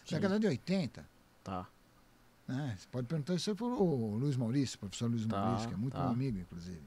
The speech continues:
Speaker 2: Entendeu? E nós conhecemos o John Hu, o mestre das
Speaker 1: Que
Speaker 2: opções do
Speaker 1: legal.
Speaker 2: Black and Scholes, né?
Speaker 1: Sim. Que
Speaker 2: Então,
Speaker 1: legal,
Speaker 2: o, inclusive, o Luiz Maurício ficou lá nos Estados Unidos, né? Foi aprender, foi trabalhar lá, de tudo.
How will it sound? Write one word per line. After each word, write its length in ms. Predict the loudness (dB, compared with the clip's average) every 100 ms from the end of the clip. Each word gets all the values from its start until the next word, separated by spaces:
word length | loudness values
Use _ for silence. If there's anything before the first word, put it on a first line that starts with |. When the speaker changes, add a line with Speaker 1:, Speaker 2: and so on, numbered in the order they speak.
| -20 -20 -20 -20 -20 -20 -14 -2
Speaker 2:
Entendeu? 260 | 4 4
E 60 | 4
nós 140 | 2
conhecemos 420 | 4 4 6 6
o 20 | 6
John 160 | 4
Hu, 340 | 6 6 6 2 -8 -20 -20 -20 -20 -20 -20 -20 -20 -20 -20 -20 -20 -20 -18 -20 -20 -20 -20 -8
o 40 | -2
mestre 360 | 2 2 2
das 120 | 0 0
Speaker 1:
Que 60 |
Speaker 2:
opções 180 | 0 2
do 60 | 2
Speaker 1:
legal. 180 | 2
Speaker 2:
Black 180 | 0 -2
and 40 | -2
Scholes, 340 | 0 0 0
né? 160 | -4 -4
Speaker 1:
Sim. 280 | -6 -6 -8 -14 -20 -10
Que 100 | 2
Speaker 2:
Então, 220 | 4 6
Speaker 1:
legal, 160 | 4 2
Speaker 2:
o, 80 | 0
inclusive, 400 | 0 2 4 6
o 60 |
Luiz 200 | 6 4
Maurício 360 | 4 2 2 2
ficou 400 | 0 2 6 6
lá 140 | 6 2
nos 140 | -2
Estados 220 | -2 -2
Unidos, 380 | 0 0 0 -4
né? 200 | -8 -8 -12 -20 -10
Foi 120 | -2 0
aprender, 640 | 2 2 4 4 4 0 -8 -6
foi 120 | -2
trabalhar 580 | 2 2 2 4 4 4
lá, 500 | 2 2 4 2 0
de 160 | -2 -2 -2
tudo. 440 | 2 6 6 6